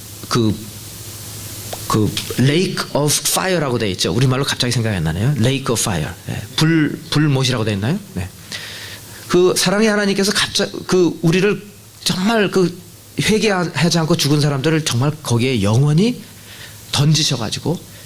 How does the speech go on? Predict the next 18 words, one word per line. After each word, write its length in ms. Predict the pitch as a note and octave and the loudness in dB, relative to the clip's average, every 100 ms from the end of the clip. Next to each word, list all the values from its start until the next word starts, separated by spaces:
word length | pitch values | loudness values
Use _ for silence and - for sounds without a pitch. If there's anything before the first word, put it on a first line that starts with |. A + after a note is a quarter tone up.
| - - - - - | -16 -6 -2 0 2
영원히 300 | A#3+ B3+ A#3+ | 4 4 4
괴로움을 400 | D3+ E3+ E3+ E3+ | 2 4 4 2
당하면서, 640 | C#3 C#3 C3+ B2+ A#2+ G3 - - - - - | 2 0 0 0 2 0 -2 -12 -18 -18 -6
그러니까 220 | D#3+ B2+ B2 | -2 2 2
영혼 360 | C#3+ E3+ F3+ | 4 4 4
불멸설이잖아요. 920 | - C#3 D3 C#3+ E3 C#3+ A2+ G2 F#2 - - | 2 2 4 4 4 2 0 -2 -6 -10 -4
영원히. 500 | A#2 C3 A3 B3 G#2 - - - - | 0 4 4 4 0 -6 -14 -18 -8
그 220 | - D#3+ | 0 2
영혼은 500 | C3+ E3 E3 G3+ G#3+ - - - | 4 2 4 2 2 -4 -16 -6
사라지지 440 | - G3 F#3 D3+ | -2 -2 -2 -2
않고 240 | D#3+ D3+ E3 | -2 -2 0
계속해서 680 | E3 A#3+ A#3+ A#3 F3+ E3+ A#2+ - - - - | 2 4 2 2 2 2 0 -8 -18 -16 -6
eternity, 960 | C#3+ F#3 G3 - G3+ G3 D3 - G2+ - - | -2 -2 -2 0 2 2 0 -2 -4 -6 -2
영원토록 1040 | B2+ C#3+ E3 G3+ B3 A3+ F3+ G#3 C3+ - - - - - | 0 2 4 4 4 2 2 0 -2 -6 -20 -20 -20 -6
고통을 400 | - E3+ F3+ F#3+ | -2 0 2 2
당하게 300 | D#3+ C3 C3+ | 2 0 0
정말 240 | C3+ A#2+ D3+ | 0 0 0
만드시겠는가? 800 | G#2 G#2 - D3+ C3+ - - | 0 0 -2 -2 -4 -6 -10